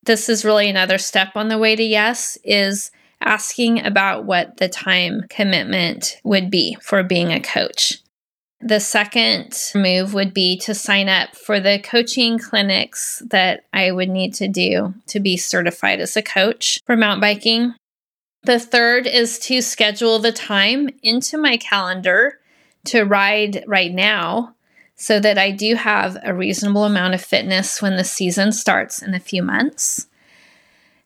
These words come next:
And then the fourth would be to schedule the time for the team rides into my calendar once the season starts.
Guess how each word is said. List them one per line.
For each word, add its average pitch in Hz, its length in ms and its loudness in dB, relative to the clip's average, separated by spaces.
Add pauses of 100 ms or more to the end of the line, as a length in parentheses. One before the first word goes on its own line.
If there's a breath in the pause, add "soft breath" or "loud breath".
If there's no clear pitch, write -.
(100)
And 233 240 4
then 240 200 2
the 240 100 2
fourth 302 720 0
would 226 320 0
be 220 520 2
to 208 640 0
schedule 240 640 2
the 214 120 2
time 214 800 0 (100)
for - 280 -2
the 202 100 0
team 294 400 0
rides 190 880 -2
into 214 400 0
my 202 160 4
calendar 190 500 -2
once 180 260 -4
the 185 100 -4
season 180 420 -4
starts. 180 720 -2